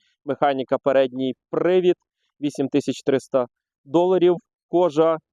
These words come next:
клімат, підігріви сидінь. Це дві тисячі восьмий рік, на велюровому салоні, на кліматі, вісім тисяч доларів. Пробіг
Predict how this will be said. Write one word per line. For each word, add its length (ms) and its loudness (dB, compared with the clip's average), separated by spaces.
клімат, 380 0
підігріви 580 0
сидінь. 460 0
Це 160 0
дві 140 4
тисячі 340 0
восьмий 480 2
рік, 220 2
на 220 0
велюровому 520 2
салоні, 560 0
на 280 -2
кліматі, 580 0
вісім 300 -2
тисяч 480 -4
доларів. 500 2
Пробіг 380 0